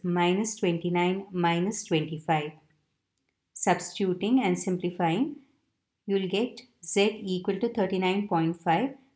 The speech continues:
plus seventy divided by eighteen. Now take two places after the decimal when you divide after rounding off.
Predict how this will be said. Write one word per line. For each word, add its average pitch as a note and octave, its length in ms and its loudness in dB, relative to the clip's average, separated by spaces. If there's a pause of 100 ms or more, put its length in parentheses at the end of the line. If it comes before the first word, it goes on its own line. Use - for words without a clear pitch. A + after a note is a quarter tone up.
plus A#3 320 2
seventy F3+ 520 2
divided E3+ 540 -2
by G3+ 280 0
eighteen. E3+ 580 -2 (280)
Now G3+ 140 4
take A3 340 0
two A3 260 0
places G3+ 380 0
after F3 340 -2
the F3+ 100 -2
decimal F#3 540 0
when F3+ 160 0
you E3+ 160 -2
divide E3 440 0
after F3 320 -2
rounding D#3+ 400 2
off. G#3 220 0